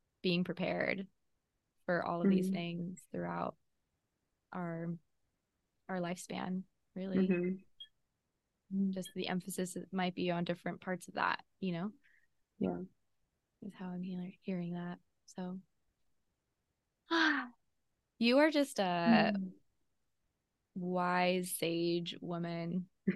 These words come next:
Speaker 1: with
Speaker 2: <laughs>
Speaker 1: so much amazing experience. And, um, I know that there, you're gonna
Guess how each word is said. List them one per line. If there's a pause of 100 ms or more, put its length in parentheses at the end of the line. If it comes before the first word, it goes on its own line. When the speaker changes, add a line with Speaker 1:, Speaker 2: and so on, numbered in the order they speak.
(200)
Speaker 1:
with
Speaker 2:
<laughs> (800)
Speaker 1:
so
much
amazing
experience. (500)
And, (960)
um,
I
know
that
there, (440)
you're
gonna